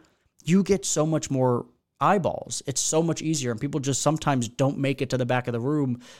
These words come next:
Again, there's so many tables, there's so many cards. You could walk around the showroom for hours and still not see everything. And so if you're not in the right spot, uh, it does affect, uh,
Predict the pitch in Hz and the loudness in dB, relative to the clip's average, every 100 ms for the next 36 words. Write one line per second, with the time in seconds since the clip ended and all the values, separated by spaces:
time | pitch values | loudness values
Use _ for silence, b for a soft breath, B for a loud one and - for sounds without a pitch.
0 | B - 123 139 135 135 - - - 135 | B -4 0 2 2 0 -2 -4 4 6
1 | 143 139 131 120 120 104 101 101 104 107 | 8 6 4 0 -4 -6 -6 -8 -8 -6
2 | - - 139 147 147 135 123 113 107 107 | -6 2 4 6 4 0 -2 -6 -6 -4
3 | 135 170 139 135 135 123 123 120 101 - | -4 -2 2 4 2 0 0 0 -2 0
4 | 143 143 123 110 b b - 127 - 131 | 2 2 2 -2 b b -4 -4 0 4
5 | 151 131 113 - - 120 - - 151 139 | 6 4 2 -2 -4 -2 -2 2 4 4
6 | 123 120 123 - - 175 165 104 107 101 | 2 2 2 -2 -6 0 0 0 -4 -6
7 | 104 101 - 120 - 139 131 B B 190 | -6 -6 -8 -4 0 0 0 B B 2
8 | 190 185 165 147 139 131 120 123 117 - | 2 4 4 6 4 2 2 0 -2 0
9 | 120 120 - _ _ _ _ _ _ - | 2 2 -2 _ _ _ _ _ _ -18
10 | - - 123 117 - 151 - 143 131 110 | -6 2 4 2 0 -2 0 0 0 -2
11 | - 113 110 104 - - b b - 123 | -8 -4 -2 -2 -6 -18 b b -2 0